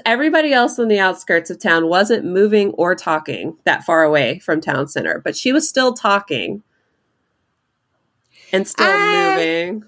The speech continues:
Speaker 1: I don't know.
Speaker 2: I
Speaker 1: I don't
Speaker 2: didn't,
Speaker 1: trust
Speaker 2: I didn't,
Speaker 1: her a hundred
Speaker 2: I, I
Speaker 1: percent.
Speaker 2: didn't, I didn't get that. I didn't get that she was,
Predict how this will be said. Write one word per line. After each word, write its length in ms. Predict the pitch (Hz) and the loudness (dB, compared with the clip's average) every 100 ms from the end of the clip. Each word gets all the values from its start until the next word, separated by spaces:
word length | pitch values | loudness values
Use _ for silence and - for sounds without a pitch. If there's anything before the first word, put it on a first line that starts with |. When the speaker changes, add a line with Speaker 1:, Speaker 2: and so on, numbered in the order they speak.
| - | -4
Speaker 1:
I 180 | 208 240 | 0 0
don't 120 | 254 | 0
know. 140 | 247 | 2
Speaker 2:
I 140 | 202 190 | 2 2
Speaker 1:
I 40 | |
don't 100 | 247 | 2
Speaker 2:
didn't, 80 | 285 | 0
Speaker 1:
trust 240 | 330 294 320 | 0 2 2
Speaker 2:
I 80 | 214 | 4
didn't, 300 | 202 196 214 | 2 2 -4
Speaker 1:
her 100 | - _ _ - | -14 _ _ -6
a 100 | 208 | -4
hundred 180 | 226 208 | 0 0
Speaker 2:
I, 40 | |
I 220 | 190 302 302 | 0 0 0
Speaker 1:
percent. 60 | - 359 - - | -2 -4 -8 -20
Speaker 2:
didn't, 140 | - _ _ _ 294 | -20 _ _ _ -4
I 120 | 302 | -2
didn't 300 | 370 370 294 | 0 -2 0
get 200 | 339 240 | 0 2
that. 240 | 233 196 - | 2 0 0
I 120 | 226 | 0
didn't 360 | 220 285 320 311 | 0 0 0 0
get 200 | 269 240 | -2 0
that 140 | 233 | -4
she 200 | - 233 | -2 -2
was, 560 | 208 185 185 180 180 | 2 4 2 0 -6